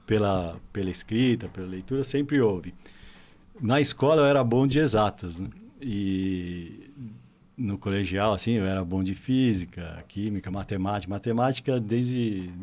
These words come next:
do ginásio, assim. Então, quando eu prestei vestibular, eu, eu fui, é, atraído pela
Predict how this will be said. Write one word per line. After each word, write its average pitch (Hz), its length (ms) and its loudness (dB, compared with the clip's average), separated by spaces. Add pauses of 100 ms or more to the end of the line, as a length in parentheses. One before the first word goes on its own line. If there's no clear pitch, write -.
(220)
do 98 140 -4
ginásio, 98 480 -2
assim. 101 220 -12 (720)
Então, 143 180 0
quando 165 140 2
eu 147 80 6
prestei 120 340 2
vestibular, 98 720 -2 (960)
eu, 110 720 -2 (600)
eu 160 100 -8
fui, 117 680 2 (200)
é, 98 220 -8
atraído 117 460 2
pela 127 280 4